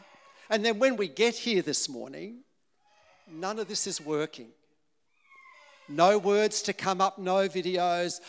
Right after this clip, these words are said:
Mark had to work, and Mark, thanks so much for your great work trying to get this up and running. So I sense at the start of our time together this morning that the enemy is trying to really take control,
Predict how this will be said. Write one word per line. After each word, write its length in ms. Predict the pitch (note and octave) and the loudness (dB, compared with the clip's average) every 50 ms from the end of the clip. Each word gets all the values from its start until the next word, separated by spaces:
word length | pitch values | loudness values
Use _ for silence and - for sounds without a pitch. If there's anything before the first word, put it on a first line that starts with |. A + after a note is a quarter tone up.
| - - - - - | -20 -20 -20 -18 -2
Mark 340 | F#3 G3 G#3 G#3+ G#3+ G#3+ - | 4 6 8 10 8 8 6
had 240 | - E3+ G3 F3 - | 4 2 2 0 0
to 120 | - E3 | -4 -6
work, 320 | C3+ D3+ D#3+ D3+ D#3+ D#3 - | -4 -2 -2 -2 -2 -4 -6
and 180 | C#3+ B2+ C#3 | -12 -12 -8
Mark, 360 | - D3+ D3+ D#3 D#3 - - | -6 -4 -2 -2 -2 -4 -8
thanks 400 | - - - - E3 E3 D#3+ - | -18 -10 -2 -2 -2 -2 -2 -4
so 160 | - - C#3+ C3 | -4 -4 -4 -6
much 260 | C#3 D3+ D3 - - | -8 -10 -10 -10 -16
for 120 | - - | -16 -16
your 120 | A#2 G#2 A2 - | -20 -20 -20 -16
great 340 | - C3+ C#3+ C3+ B2 C3+ C3+ | -12 -10 -10 -10 -10 -10 -8
work 240 | D3 C#3 C#3 - - | -8 -8 -8 -8 -6
trying 440 | - - - F#3 G3 G3 G3+ G3 F#3+ | -6 -4 -2 0 2 2 2 2 2
to 80 | F3+ | 0
get 180 | - F3+ F3+ E3+ - - C3+ | 0 0 0 0 -2 -4 -2
this 220 | E3+ F3+ - - | -2 0 0 0
up 160 | F#3 E3+ - - | 0 -2 -2 -4
and 100 | D#3 C#3+ | -6 -2
running. 280 | D#3 E3+ D#3+ D3+ C#3+ - - - - - - - - - - - - - - - - - - - D#4+ D#4+ - - - - - - - - - - - - - - - - - - - - - - - - - - _ _ _ _ _ _ _ _ _ _ _ _ | -2 -2 -2 -2 -4 -8 -8 -8 -8 -8 -8 -12 -12 -8 -8 -8 -8 -8 -12 -14 -12 -12 -12 -10 -10 -12 -10 -10 -10 -10 -10 -12 -14 -12 -8 -8 -8 -8 -10 -14 -18 -20 -16 -16 -14 -14 -16 -20 -20 -20 -20 -20 _ _ _ _ _ _ _ _ _ _ _ _
So 400 | - - - A#3 A3+ A#3 G#3+ G#3 | -6 -2 2 2 2 2 2 0
I 80 | G#3 G3+ | 0 0
sense 680 | - - - - - G#3+ A#3 A#3+ A#3 A#3 - - - - | 0 0 -2 0 0 0 -2 -2 -6 -8 -10 -10 -8 -6
at 200 | F3 F#3+ F#3 - | -8 -8 -8 -8
the 80 | D#3 C#3 | -6 -2
start 520 | - - - - F#3 F3+ F3 F#3+ F#3+ G3 | -2 -2 -2 -2 -6 -6 -6 -6 -6 -8
of 100 | F#3+ D#3 | -8 -8
our 120 | D#3+ D3 | -10 -10
time 380 | C#3+ - - - F3 E3 D#3+ D3+ | -10 -14 -16 -12 -12 -12 -12 -12
together 280 | D3 C#3 C#3+ C#3 C3 C3+ | -14 -12 -14 -14 -14 -14
this 280 | B2 B2+ - - - | -14 -10 -10 -10 -10
morning 400 | F3 D#3+ C#3+ C#3+ C#3+ C#3+ C#3 C3+ | -10 -12 -12 -12 -12 -12 -14 -14
that 260 | C3+ C#3 - _ _ | -16 -16 -18 _ _
the 160 | - D#3+ D#3 _ _ _ - | -20 -20 -20 _ _ _ -12
enemy 380 | D3 D#3+ F3 F#3 G3 E3+ F3 | -12 -10 -8 -8 -10 -10 -12
is 260 | D3+ B2+ C3+ B2 - - | -14 -12 -10 -10 -10 -10
trying 340 | - - - B2+ C3+ C3+ C3 | -10 -14 -14 -14 -16 -14 -14
to 60 | B2+ | -16
really 360 | A#2+ A#2 A#2+ A#2+ A#2+ A#2+ A#2+ | -16 -16 -16 -18 -16 -18 -18
take 340 | A2+ - - B2+ - - _ | -20 -18 -18 -18 -20 -20 _
control, 560 | - - A#2 G#2 - - G#2 F2+ F2+ F#2+ _ | -20 -20 -20 -20 -20 -20 -20 -20 -20 -20 _